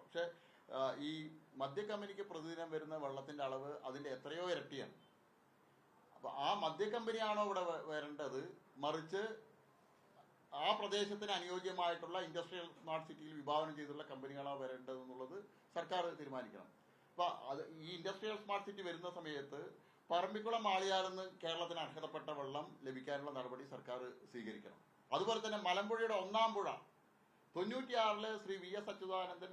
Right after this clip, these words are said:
കേരളത്തിൽ, ആ, അന്ന്, ആ, ആ, ഉന്നയിച്ചതാണ്. അന്ന് കേ-, പാലക്കാടിന്റെ കളക്ടറായിരുന്ന മാരാപ്പാണ്ഡ്യൻ അടക്കമുള്ള ആളുകൾ ആ സ്ഥലം സന്ദർശിക്കാൻ നിന്നാണ്. മലമ്പുഴയുടെ ഒന്നാം പുഴ തമിഴ്നാട് തിരിച്ചു കൊണ്ടുപോകുന്നുള്ളത് പത്ത് ഇരുപത്തിയെട്ട് വർഷമായി,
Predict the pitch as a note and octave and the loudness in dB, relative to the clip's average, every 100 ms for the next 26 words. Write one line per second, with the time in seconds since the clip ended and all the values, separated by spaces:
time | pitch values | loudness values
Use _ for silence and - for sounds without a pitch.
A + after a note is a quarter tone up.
0 | - E3 E3+ E3+ F3 E3+ D3+ D#3+ D#3 D#3 | -4 -4 -2 -4 -8 -10 -2 2 2 2
1 | E3 F3+ G#3 - - - - D3+ D#3+ D#3+ | -2 -4 -4 -12 -20 -18 -4 2 4 4
2 | D#3 D3 F2 F2+ - - D#3 C#3+ E3+ D#3+ | 2 0 -4 -6 -8 0 2 2 -2 -2
3 | F3+ F3 F3 D3 A#2 G#2 - - C3+ E3+ | -2 -2 2 2 0 -6 -18 -8 -6 -4
4 | E3+ D#3+ D#3 D3 D3+ D#3+ F3+ F3 E3 D3+ | 0 0 0 2 2 2 0 -2 -4 -4
5 | D#3 D#3+ D#3+ E3 D3 D#3 F3+ F3+ F3 E3+ | -4 -4 -4 -2 2 4 4 4 0 0
6 | D#3+ D#3 E3+ E3 D#3+ D3+ D3 D3+ F3+ G3 | -4 -4 -6 -4 0 0 0 -4 -4 -6
7 | - - E3 E3+ E3+ F3+ F3 D#3+ D#3 E3+ | -12 -2 0 2 0 0 -4 -6 -8 -4
8 | E3+ E3 D3+ C3+ A2+ - C#3+ D#3+ E3+ E3 | -2 -2 -2 -2 -4 0 0 0 0 0
9 | D3+ E3+ E3 E3 D3+ - D3+ D3+ D#3+ D#3 | 2 2 2 2 0 0 -2 0 2 0
10 | D#3 C3 D#3 C#3+ D3 C#3+ C#3 A#2+ G#2 - | -2 -8 -6 -4 -6 -4 -4 -4 -6 -16
11 | - - - - - - - - - D3 | -20 -20 -20 -20 -20 -20 -20 -20 -4 -2
12 | F#3 F#3+ F3+ E3 F3 F3 F3 F3+ F3+ D#3+ | 0 -2 -2 -4 -4 -4 -6 -8 -8 -10
13 | D#3 F#3 D#3 - F3 D#3+ | -6 -2 -2 -2 0 0